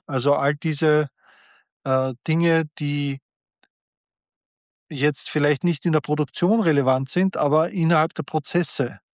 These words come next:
Also der, also Qualitäts-, äh, Kontrolle, ähm, äh,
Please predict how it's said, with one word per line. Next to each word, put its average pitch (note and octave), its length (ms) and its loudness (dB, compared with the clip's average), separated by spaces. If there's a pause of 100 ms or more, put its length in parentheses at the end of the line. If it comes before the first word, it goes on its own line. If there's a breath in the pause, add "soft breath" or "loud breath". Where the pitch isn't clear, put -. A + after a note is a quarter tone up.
(100)
Also C3 400 0
der, C3 380 0 (600 loud breath)
also C3 520 0
Qualitäts-, C3+ 640 0
äh, C3+ 240 0
Kontrolle, B2+ 840 0 (580 loud breath)
ähm, B2 580 -4
äh, A2 540 -12